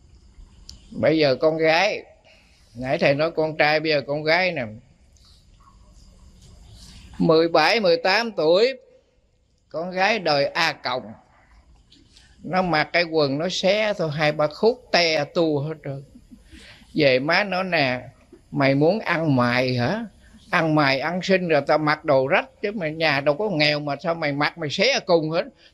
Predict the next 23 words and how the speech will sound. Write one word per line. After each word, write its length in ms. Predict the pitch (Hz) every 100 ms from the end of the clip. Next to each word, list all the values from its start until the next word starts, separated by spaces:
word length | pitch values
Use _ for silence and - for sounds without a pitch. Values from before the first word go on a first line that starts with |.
| -
Thôi 240 | 156 185
bà 140 | 170
ơi, 280 | 160 175 175 170
cái 100 | 214
chuyện 300 | 170 160 160
của 120 | 196
bà 220 | 180 165
này 240 | 160 170 175 _ _ _
rồi 160 | 160 147
xưa 300 | - 196 165
lắm, 200 | 180 196 185
không 220 | 156 196
có 60 | 208
ai 280 | 151 147
mà 160 | 160 143 139
nghe 320 | 160 156 151
đâu. 240 | 151 156 214 - _ _ _
Giận 380 | 151 139 123 170
nó 120 | 156
liền, 400 | 147 120 107 113 - - - - - - 240 - - - - -
thù 280 | - 175 143
nó 140 | 131
liền. 240 | 143 117